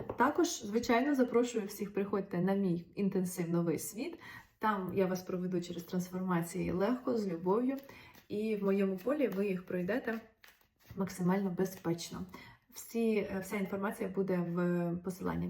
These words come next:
під цим відео і в закріпленому повідомленні. Так, тепер у нас скорпіончики. <laughs> Скорпіони,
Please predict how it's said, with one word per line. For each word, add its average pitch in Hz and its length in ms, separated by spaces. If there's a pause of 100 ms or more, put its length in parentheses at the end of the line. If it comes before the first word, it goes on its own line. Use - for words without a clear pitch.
під 190 140
цим 175 160
відео 262 320
і 254 120
в 208 40
закріпленому 196 540
повідомленні. 175 560 (580)
Так, - 280
тепер 294 400
у 233 40
нас 226 380 (200)
скорпіончики. 262 1300 (880)
<laughs> - 520
Скорпіони, 226 680